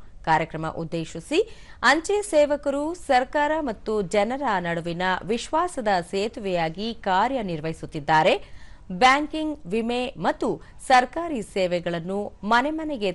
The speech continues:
ತಲುಪಿಸುವ ಮಹತ್ವದ ಕಾರ್ಯದಲ್ಲಿ ತೊಡಗಿದ್ದಾರೆ ಎಂದು ಮೆಚ್ಚುಗೆ ವ್ಯಕ್ತಪಡಿಸಿದರು. ಅಭಿವೃದ್ಧಿ ಹೊಂದುತ್ತಿರುವ ದೇಶದಲ್ಲಿ ಗ್ರಾಮೀಣ ಭಾರತವನ್ನು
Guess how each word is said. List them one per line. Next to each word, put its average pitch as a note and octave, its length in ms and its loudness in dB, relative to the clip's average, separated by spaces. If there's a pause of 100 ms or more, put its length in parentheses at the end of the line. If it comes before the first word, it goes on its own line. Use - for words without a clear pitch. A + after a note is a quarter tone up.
ತಲುಪಿಸುವ F#3 600 -4 (400)
ಮಹತ್ವದ A#3 480 -2 (140)
ಕಾರ್ಯದಲ್ಲಿ D#3+ 520 -2
ತೊಡಗಿದ್ದಾರೆ E3+ 600 0 (120)
ಎಂದು C#4+ 180 0 (420)
ಮೆಚ್ಚುಗೆ G#3+ 480 -4 (100)
ವ್ಯಕ್ತಪಡಿಸಿದರು. C#3+ 840 -6 (1300)
ಅಭಿವೃದ್ಧಿ A#3+ 440 0 (100)
ಹೊಂದುತ್ತಿರುವ G#3+ 600 -4 (260)
ದೇಶದಲ್ಲಿ F3 600 -4 (260)
ಗ್ರಾಮೀಣ A#3 460 2 (240)
ಭಾರತವನ್ನು E3 640 -4